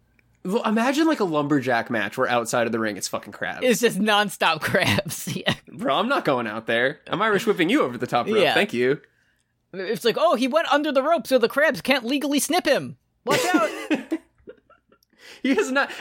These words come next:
Speaker 1: like, guy being, like, with, with nothing but a
Speaker 2: The
Speaker 1: torso
Speaker 2: fucking,
Speaker 1: left.
Speaker 2: the fucking
Speaker 1: He, he has not been eliminated yet. He
Speaker 2: Yeah,
Speaker 1: went under the
Speaker 2: no.
Speaker 1: bottom rope.
Speaker 2: It's the Kofi spot where he hasn't touched the floor because the crabs are, like, carrying him backstage.
Speaker 1: Yeah.
Speaker 2: Hmm.
Speaker 1: The crab in the north.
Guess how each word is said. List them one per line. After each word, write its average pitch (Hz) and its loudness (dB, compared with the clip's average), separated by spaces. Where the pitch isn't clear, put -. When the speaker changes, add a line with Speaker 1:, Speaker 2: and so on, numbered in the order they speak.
Speaker 1:
like, 190 0
guy 156 2
being, 156 2
like, 143 2
with, 151 -2
with 147 0
nothing 143 0
but 131 2
a 127 -2
Speaker 2:
The 117 0
Speaker 1:
torso - 0
Speaker 2:
fucking, 320 2
Speaker 1:
left. - -2
Speaker 2:
the 359 0
fucking - 2
Speaker 1:
He, 294 2
he 262 0
has 302 0
not 339 0
been 330 0
eliminated 254 0
yet. 202 2
He 240 2
Speaker 2:
Yeah, - 2
Speaker 1:
went 262 0
under 254 0
the 311 2
Speaker 2:
no. 302 2
Speaker 1:
bottom 247 0
rope. 139 0
Speaker 2:
It's 269 0
the 262 0
Kofi 233 0
spot 233 0
where 220 2
he 202 0
hasn't 190 0
touched - -2
the 185 -4
floor 160 -4
because 170 2
the 175 2
crabs 165 2
are, 170 2
like, 160 2
carrying 151 2
him 156 0
backstage. 147 0
Speaker 1:
Yeah. 160 2
Speaker 2:
Hmm. 139 -8
Speaker 1:
The 143 0
crab 160 0
in 151 0
the 151 2
north. 123 0